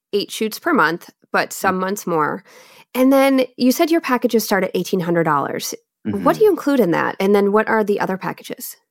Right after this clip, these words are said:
Speaker 2: So eighteen hundred, really, really modeled off of Sue, right? And that's something we, Sue and I talked about on a Facebook post. I think that's when Sue first commented,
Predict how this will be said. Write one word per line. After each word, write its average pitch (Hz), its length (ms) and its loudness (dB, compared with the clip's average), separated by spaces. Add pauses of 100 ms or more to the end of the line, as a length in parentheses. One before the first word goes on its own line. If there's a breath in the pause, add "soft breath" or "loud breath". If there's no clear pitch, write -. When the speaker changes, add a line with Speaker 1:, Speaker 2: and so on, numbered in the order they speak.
(240)
Speaker 2:
So 113 300 4
eighteen 143 560 4
hundred, 123 380 4
really, 139 280 4
really 156 280 4
modeled 90 440 4
off 80 280 -4
of 69 360 -4 (100)
Sue, 60 540 -6
right? 80 180 0
And 92 140 2
that's 101 140 2
something 101 260 2
we, 85 360 0 (360 loud breath)
Sue 98 240 2
and 90 120 2
I 85 120 2
talked 85 340 -4
about 76 480 0 (100)
on 80 360 -6
a 78 340 -6 (100)
Facebook - 520 0
post. 123 360 4
I - 80 4
think 170 120 2
that's 135 180 2
when 101 300 4
Sue 92 580 0
first - 480 2
commented, 85 720 -4